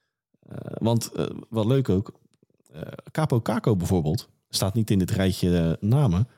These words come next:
Werd bijvoorbeeld ook gelinkt aan, eh, toen nog de eventuele overstap van Patrick Kane naar New York Rangers, hè, in, in plaats van een Capo Caco. Had ik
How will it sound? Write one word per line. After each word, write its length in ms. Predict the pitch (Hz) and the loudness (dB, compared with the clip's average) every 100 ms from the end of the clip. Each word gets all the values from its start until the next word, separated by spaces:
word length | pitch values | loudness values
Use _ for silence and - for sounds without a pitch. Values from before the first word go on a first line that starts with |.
| _ _ _ - | _ _ _ -8
Werd 220 | 95 117 | -2 0
bijvoorbeeld 400 | 104 110 98 95 | 2 2 2 2
ook 160 | 107 - | 0 2
gelinkt 360 | 107 101 92 | 2 2 2
aan, 160 | 92 92 | 0 2
eh, 220 | 85 80 71 | 2 0 -2
toen 140 | - 117 | 0 2
nog 220 | 101 - | 0 0
de 480 | 92 85 78 67 - _ - | 0 2 0 -2 -6 _ -2
eventuele 460 | 110 101 - 95 | -2 0 0 2
overstap 320 | 92 101 101 - | 2 2 -2 0
van 180 | 92 | -2
Patrick 340 | - 98 92 - | 0 -2 -2 -2
Kane 200 | 120 131 | 0 2
naar 220 | 127 123 | 2 2
New 200 | 123 123 | 2 2
York 160 | 117 117 | 2 0
Rangers, 260 | 120 107 | 0 2
hè, 160 | 110 131 | 0 0
in, 120 | 123 - | -2 -2
in 120 | 110 | 0
plaats 280 | 110 110 - | 2 2 2
van 260 | 104 98 - _ _ - | 0 0 -6 _ _ -12
een 100 | 104 | -2
Capo 300 | 107 107 98 | 0 2 0
Caco. 400 | 104 104 104 123 | 2 0 2 2
Had 180 | 95 92 | 2 0
ik 280 | 90 - | -2 -8